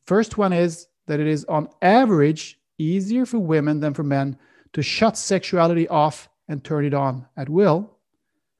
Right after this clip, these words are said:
And the second one is that sexuality has,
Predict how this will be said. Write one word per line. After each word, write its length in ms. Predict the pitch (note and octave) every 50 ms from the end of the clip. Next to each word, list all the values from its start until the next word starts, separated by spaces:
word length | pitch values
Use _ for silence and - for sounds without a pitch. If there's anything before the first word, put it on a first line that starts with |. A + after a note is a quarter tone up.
| _ _ _ _ _ _ _ _ _ _ _ _ _ -
And 160 | - C3+ B2+ A#2+
the 80 | C3+
second 460 | B2+ - - F#3 G3 G3 - B3 A#3+
one 220 | G#3+ F3+ F3 F3+ E3
is 260 | E3 E3 E3 D#3 D3+
that 160 | D3+ D3 C#3+
sexuality 640 | - - E3+ D#3+ C3 - F3 F#3 G3+ G#3+ A#3 A3 A3+
has, 340 | F#3+ G3 F#3+ F#3+ F#3 -